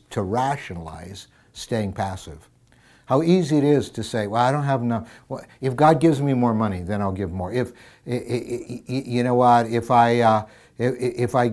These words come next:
if I get a new job, then maybe I'll have time to volunteer." I mean, there's always excuses. There's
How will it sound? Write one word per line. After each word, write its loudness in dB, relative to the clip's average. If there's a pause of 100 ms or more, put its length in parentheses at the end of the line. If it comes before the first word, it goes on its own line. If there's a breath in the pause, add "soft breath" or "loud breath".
(140)
if -6
I 0
get 2
a 4
new 4
job, 4
then 0
maybe 0
I'll 2
have -4
time -2
to -4
volunteer." -2 (260 loud breath)
I -8
mean, -2
there's -2 (140)
always 4 (200)
excuses. -8
There's -6